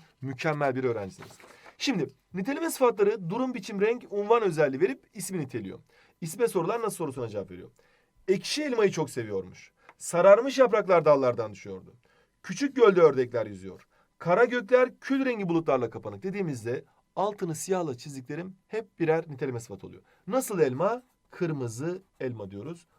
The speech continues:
Bu elmanın nasıl olduğunu anlatan kırmızı sözcüğü niteleme sıfat oluyor. Güzel günler göreceğiz dediğimizde güzel sözcüğünün sıfat olduğunu, öğretmen güzel konuşuyor dediğimizde güzel sözcüğünün zarf olduğunu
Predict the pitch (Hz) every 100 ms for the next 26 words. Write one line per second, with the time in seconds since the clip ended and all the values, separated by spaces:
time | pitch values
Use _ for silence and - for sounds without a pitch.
0 | _ 156 185 190 _ _ _ _ _ _
1 | _ _ 139 147 160 156 190 180 143 120
2 | 107 98 98 98 196 135 - 123 180 156
3 | 123 101 98 95 95 - _ _ _ _
4 | _ - 147 175 269 294 240 233 262 208
5 | 196 170 170 147 139 135 117 113 123 139
6 | 196 196 185 165 131 127 104 - - 175
7 | 147 113 101 101 156 - _ _ _ _
8 | _ 117 120 123 127 135 120 110 156 208
9 | 196 156 147 127 117 113 104 110 120 180
10 | 185 143 113 113 104 139 170 156 139 135
11 | 175